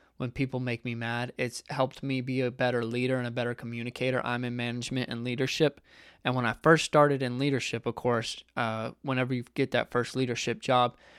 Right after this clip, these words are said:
you wanna just go guns a-blazing and fire everybody and, and talk down to everybody. And I learned that was not the best way to do things. When you go and you fire at people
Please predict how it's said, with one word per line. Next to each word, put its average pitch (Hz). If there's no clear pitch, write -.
you 143
wanna 120
just 120
go 123
guns 127
a-blazing 117
and 110
fire 127
everybody 117
and, 110
and 120
talk 131
down 135
to 120
everybody. 117
And 120
I 117
learned 139
that 123
was 120
not 120
the 120
best 120
way 113
to 117
do 117
things. 113
When 123
you 120
go 127
and 120
you 113
fire 127
at -
people 123